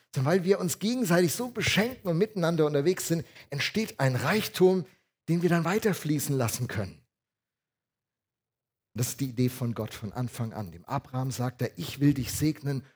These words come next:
und du sollst ein Segen sein.“ Und nebenbei,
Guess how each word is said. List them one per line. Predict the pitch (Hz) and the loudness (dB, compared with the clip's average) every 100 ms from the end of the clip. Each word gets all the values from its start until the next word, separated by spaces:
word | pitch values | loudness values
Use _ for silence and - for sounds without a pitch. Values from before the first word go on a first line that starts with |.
| _ - | _ -20
und | 101 - | -18 -10
du | 135 147 | -8 -8
sollst | - 127 123 117 - | -8 -8 -6 -10 -10
ein | 113 | -14
Segen | 101 - 113 104 104 _ _ | -12 -10 -8 -10 -16 _ _
sein.“ | - - - _ _ _ _ _ _ _ _ _ _ _ _ _ _ _ - | -14 -14 -18 _ _ _ _ _ _ _ _ _ _ _ _ _ _ _ -8
Und | 113 - | -6 -6
nebenbei, | 113 120 117 175 131 | -2 0 0 0 -2